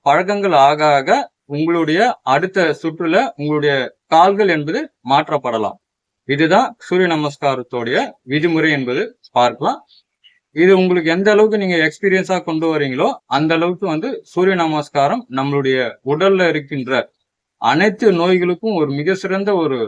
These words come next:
பயனுள்ள ஒரு சிகிச்சையா நம்ம பார்க்கலாம். சக்கரவியாதிக்கும், அஹ், ரொம்ப நல்லது.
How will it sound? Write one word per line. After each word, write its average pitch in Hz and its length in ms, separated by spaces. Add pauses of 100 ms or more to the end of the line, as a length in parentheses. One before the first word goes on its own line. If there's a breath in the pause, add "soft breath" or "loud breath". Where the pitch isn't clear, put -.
(300)
பயனுள்ள 175 560
ஒரு 139 200 (120)
சிகிச்சையா 156 460
நம்ம 135 180
பார்க்கலாம். 107 480 (540)
சக்கரவியாதிக்கும், 165 800
அஹ், 113 280 (120)
ரொம்ப 131 340
நல்லது. 127 380